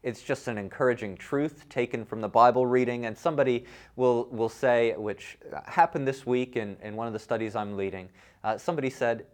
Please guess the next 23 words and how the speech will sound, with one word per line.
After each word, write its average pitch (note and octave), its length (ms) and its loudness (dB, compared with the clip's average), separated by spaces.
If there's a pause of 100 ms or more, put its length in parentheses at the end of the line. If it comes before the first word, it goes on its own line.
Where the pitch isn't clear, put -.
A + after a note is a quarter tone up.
"I - 340 -18
so - 540 -4
needed D3 340 -2
to B2+ 80 -2
hear A#2+ 260 -4
that. F2 380 -18 (720)
Uh, G2 160 -14
that's F3 220 -4 (260)
wonderful. D#3 600 2
That's C#3 220 0
exactly, C#3 840 -4 (480)
um, A2+ 300 -8 (400)
what A2 220 -4
I G#2+ 80 -4
needed G2+ 320 -8
to, F#2 260 -8 (140)
to - 120 -18
hear." - 360 -18 (1200)
And D3+ 140 -4
I D#3 120 0
think - 240 -4
that's - 380 -2 (380)
prophecy. - 540 -10